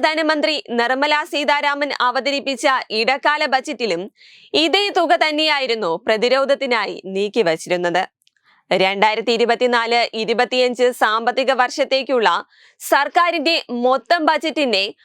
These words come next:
പന്ത്രണ്ട് ദശാംശം ഒൻപത് ശതമാനമായ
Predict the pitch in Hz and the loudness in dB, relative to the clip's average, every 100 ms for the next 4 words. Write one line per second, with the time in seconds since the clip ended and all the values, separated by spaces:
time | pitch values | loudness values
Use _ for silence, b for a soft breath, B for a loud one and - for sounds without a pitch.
0 | b b - 302 320 370 370 370 359 349 | b b 0 0 2 2 2 0 0 0
1 | 349 311 320 330 302 - 254 269 285 330 | 0 -2 -2 -2 -2 0 0 2 0 0
2 | 349 294 302 311 311 294 254 | 0 0 2 0 0 0 0